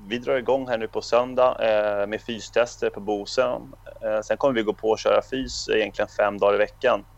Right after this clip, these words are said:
eh, för att sedermera köra på fram till midsommarveckan och sen är det ledigt och sen är det, drar vi igång med fys igen i slutet på,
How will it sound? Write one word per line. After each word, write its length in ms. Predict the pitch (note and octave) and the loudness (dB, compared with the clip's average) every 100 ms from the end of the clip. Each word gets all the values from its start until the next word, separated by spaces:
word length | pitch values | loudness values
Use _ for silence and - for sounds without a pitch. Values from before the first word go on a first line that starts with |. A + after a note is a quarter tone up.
| - - | -20 -10
eh, 420 | A2 G2+ F#2+ F#2+ - - | -6 -4 -4 -6 -8 -14
för 160 | - A2 | -2 -2
att 140 | - | 0
sedermera 540 | - A2+ A2 A2+ A2+ A2 - - - | 2 2 4 4 4 4 -4 -20 -16
köra 260 | - - A2 | -6 0 0
på 260 | - B2+ C#3 | 2 0 2
fram 240 | A#2+ G#2 | 2 0
till 120 | G#2 | -4
midsommarveckan 800 | G#2+ - G#2+ G2+ B2 - - C3 | -10 -6 -4 0 -2 -2 -4 -4
och 80 | A2+ | -4
sen 140 | A2 | -4
är 40 | A#2+ | -4
det 60 | |
ledigt 540 | B2 A#2+ G#2+ A2+ - G#2+ | 0 2 2 0 -2 -4
och 80 | |
sen 180 | - A2 | -2 0
är 80 | G#2+ | 0
det, 380 | G#2+ G#2+ G#2 G2+ G#2 - | 2 2 2 0 -2 -2
drar 160 | A2 | 0
vi 80 | G#2 | 2
igång 200 | G#2 G2+ | 0 -2
med 100 | G#2 | -8
fys 340 | - G#2+ - | -10 -10 -6
igen 140 | - G2 | -6 -6
i 60 | |
slutet 380 | - G2+ - F#2+ | -6 -8 -8 -10
på, 140 | - | -6